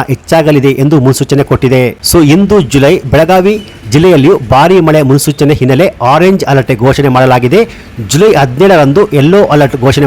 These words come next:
ಮಾಡಿದೆ. ಇನ್ನು ಮಲೆನಾಡು, ಇನ್ನು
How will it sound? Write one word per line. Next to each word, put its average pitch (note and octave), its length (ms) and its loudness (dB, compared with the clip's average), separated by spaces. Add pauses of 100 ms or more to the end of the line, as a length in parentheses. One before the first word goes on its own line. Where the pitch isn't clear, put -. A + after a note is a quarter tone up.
ಮಾಡಿದೆ. C3+ 260 0 (100)
ಇನ್ನು G#3 160 2 (1200)
ಮಲೆನಾಡು, F#3 480 2 (420)
ಇನ್ನು F3+ 260 2